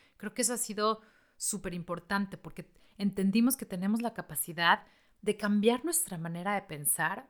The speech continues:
para adaptarnos a las situaciones. Aquí lo decimos mucho, muchas veces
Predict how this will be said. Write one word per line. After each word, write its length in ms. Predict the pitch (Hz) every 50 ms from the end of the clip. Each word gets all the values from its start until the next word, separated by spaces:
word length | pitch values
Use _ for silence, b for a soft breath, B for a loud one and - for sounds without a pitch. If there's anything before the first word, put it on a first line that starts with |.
| _ _
para 160 | 202 190 180
adaptarnos 580 | 180 175 175 - - 208 202 214 220 214 - 208
a 60 | 175
las 180 | 165 160 143 -
situaciones. 760 | 156 151 - 156 139 - - 220 214 196 156 - - - b b b b b b b
Aquí 200 | 190 - - 226
lo 80 | 247
decimos 440 | 233 190 - - 196 196 190 190 190
mucho, 320 | 220 247 269 269 - 202 180
muchas 360 | 185 208 208 - 254 233 202
veces 400 | 233 233 - - 240 240 247